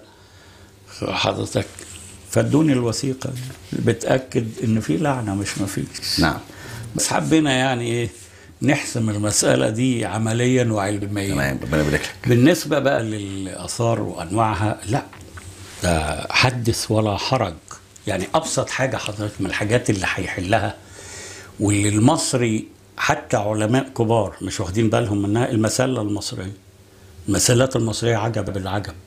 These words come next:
Speaker 2: نعم.
Speaker 1: أنت عارف إن عدد المسلات بره أكتر من عدد المسلات اللي جوه.
Speaker 2: تمام.
Speaker 1: آه، محمد علي باشا هادى ناس كتيرة.
Speaker 2: نعم.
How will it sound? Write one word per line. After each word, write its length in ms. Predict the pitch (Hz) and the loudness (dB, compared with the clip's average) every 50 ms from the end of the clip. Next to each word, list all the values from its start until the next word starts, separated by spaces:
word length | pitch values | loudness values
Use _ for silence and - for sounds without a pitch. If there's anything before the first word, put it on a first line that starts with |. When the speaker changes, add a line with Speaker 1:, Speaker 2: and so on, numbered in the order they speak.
| - | -2
Speaker 2:
نعم. 160 | 82 78 67 - - - - - - - - - - - - - - - - - - - - - - | -2 0 0 -2 -6 -12 -20 -20 -20 -20 -20 -20 -20 -20 -18 -20 -18 -20 -20 -20 -20 -20 -20 -10 -2
Speaker 1:
أنت 80 | - - | 0 2
عارف 260 | - 143 143 135 - | 4 4 2 2 2
إن 80 | 123 120 | 4 4
عدد 320 | 117 143 139 139 127 113 | 4 4 4 4 2 2
المسلات 500 | 123 120 117 113 - - 117 123 135 135 - | 0 -2 -2 -2 -2 0 2 2 0 2 2
بره 280 | 127 135 131 135 139 | 0 2 2 2 0
أكتر 220 | 143 - - 131 113 | -2 -2 -4 -4 -2
من 100 | 110 113 | -2 -2
عدد 360 | 110 123 127 123 123 110 113 | -2 -2 -2 -2 -4 -4 -2
المسلات 500 | 113 110 101 - - 113 113 123 113 - | -2 -2 -2 -2 -2 0 0 0 -2 -2
اللي 140 | 117 104 101 | -2 -4 -2
جوه. 360 | 92 113 107 98 87 80 - - - - - - - - - - | 0 0 0 0 -2 -6 -10 -16 -20 -20 -20 -20 -20 -20 -18 -12
Speaker 2:
تمام. 360 | - 71 71 76 87 85 82 78 - - - - - - - - - - - - - - | -8 -4 0 2 2 2 2 0 -4 -8 -12 -12 -12 -12 -14 -14 -16 -16 -18 -18 -8 -2
Speaker 1:
آه، 440 | - 98 98 95 95 98 98 98 95 | 0 2 2 4 4 4 4 2 4
محمد 280 | 90 127 127 123 113 113 | 4 4 2 2 2 2
علي 200 | 110 120 123 117 | 2 2 2 2
باشا 340 | 123 127 120 - 117 110 | 2 2 2 2 2 2
هادى 400 | 95 95 113 120 117 107 110 107 | 2 4 4 4 4 2 0 0
ناس 280 | 104 107 113 107 - - | 0 0 0 -2 -2 -2
كتيرة. 500 | - 98 - - 113 113 113 117 110 113 | -2 -2 2 2 4 4 4 4 4 4
Speaker 2:
نعم. 220 | 95 87 82 71 | 4 4 2 0